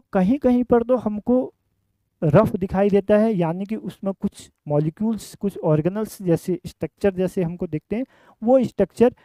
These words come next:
ये ribosome है। ये तो free ribosome है यहाँ पर जो दिख रहा है, Free ribosome cell के अंदर self। ठीक है, और इसके,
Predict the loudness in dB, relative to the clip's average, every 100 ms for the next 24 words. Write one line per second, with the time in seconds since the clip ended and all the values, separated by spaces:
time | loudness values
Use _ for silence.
0 | _ 2 6 6 6 6 6 4 2 -2
1 | 0 4 6 6 4 6 8 8 6 4
2 | 4 4 2 2 0 0 2 0 0 0
3 | -2 _ _ _ _ _ 0 2 2 0
4 | -2 -10 -12 -18 _ -6 -4 -4 -6 _
5 | _ -6 -6 -4 -6 -6 _ _ _ 2
6 | 2 2 -4 -20 _ _ _ _ _ _
7 | _ _ -4 -2 -4 -6 _ -8 2 4
8 | 2 -2 -4 -4 -4 2 4 4